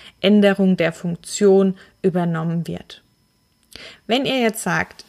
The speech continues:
"Ich arbeite immer in Word-Dokumenten und möchte immer in den Word-Dokumenten die automatische Speicherung von vornherein deaktivieren", dann ist das auch möglich.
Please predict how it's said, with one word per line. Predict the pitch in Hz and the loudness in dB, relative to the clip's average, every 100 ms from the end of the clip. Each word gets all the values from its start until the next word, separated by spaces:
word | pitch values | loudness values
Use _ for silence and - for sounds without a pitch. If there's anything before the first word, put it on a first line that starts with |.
| - | -4
"Ich | 269 - | -2 0
arbeite | 202 202 202 190 185 | 2 2 4 2 0
immer | - 247 277 247 | -2 -2 0 0
in | 208 196 | 0 2
Word-Dokumenten | 185 185 180 - _ - - 180 170 180 - 226 | 2 0 -4 -8 _ -10 -2 0 0 -2 -2 -2
und | - 175 | -2 -4
möchte | 208 214 214 196 | 0 0 0 -6
immer | - 254 269 | 0 0 0
in | 214 208 | 0 2
den | 202 | 2
Word-Dokumenten | 190 190 196 185 196 190 185 - | 2 2 0 -2 0 2 0 -2
die | 180 190 - | -4 -4 0
automatische | 190 196 185 180 180 185 180 | 0 0 0 -2 -2 -6 -6
Speicherung | - - 175 190 202 190 180 185 | -10 -4 0 0 0 -2 -2 -4
von | 185 185 | -4 -4
vornherein | 240 254 240 214 180 180 190 185 - - _ 196 | 0 0 2 0 -2 0 0 -2 -14 -20 _ 2
deaktivieren", | 214 - 170 - - - 170 180 175 170 165 - - - - | 2 2 -8 -10 -10 -4 -2 2 0 0 -6 -8 -20 -20 0
dann | 226 | 2
ist | 311 262 - | 2 -4 -4
das | 202 - - | -6 -4 -2
auch | 233 - | -2 0
möglich. | 190 170 165 - - - | -2 -2 -4 -10 -10 -10